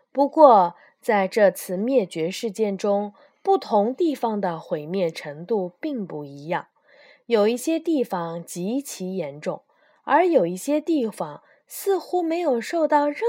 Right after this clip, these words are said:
何的影响。所有的麋龙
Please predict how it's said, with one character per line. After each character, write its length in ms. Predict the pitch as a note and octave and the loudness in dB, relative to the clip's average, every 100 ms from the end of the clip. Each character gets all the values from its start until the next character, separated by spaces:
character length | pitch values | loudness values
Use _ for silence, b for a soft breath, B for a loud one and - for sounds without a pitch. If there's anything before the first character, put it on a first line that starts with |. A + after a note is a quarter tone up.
| A4+ | -2
何 260 | D#4 - E3+ | -4 -10 -8
的 100 | D#3+ | -8
影 360 | E3 D3+ C#3+ G3 | -8 -10 -10 -8
响。 240 | - - _ b b b b _ | -6 -6 _ b b b b _
所 280 | - G#3+ C4 | -2 4 6
有 240 | D#4 G#3 | 6 6
的 180 | F3 F3+ | 6 0
麋 420 | F#3+ F#3+ G3+ C#4+ | 0 -4 -4 -2
龙 380 | C4 D3 C3+ D#3 | -2 -4 -8 -12